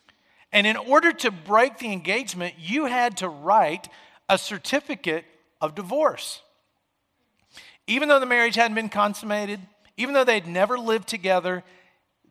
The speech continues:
they were, it was that close of a relationship in the engagement time.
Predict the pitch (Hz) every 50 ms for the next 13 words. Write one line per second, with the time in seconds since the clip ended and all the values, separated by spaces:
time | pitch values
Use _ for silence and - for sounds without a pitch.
0 | _ 143 131 190 196 196 196 190 175 165 170 160 - 180 180 175 175 151 143 139
1 | 139 202 202 208 220 - - - - 214 214 214 220 214 - 226 180 190 175 175
2 | 175 170 180 208 240 220 - - 185 151 - 165 151 156 - - _ - 190 202
3 | 214 214 208 196 190 180 165 139 180 190 208 202 - 160 165 156 143 _ - 165
4 | 180 180 170 143 117 -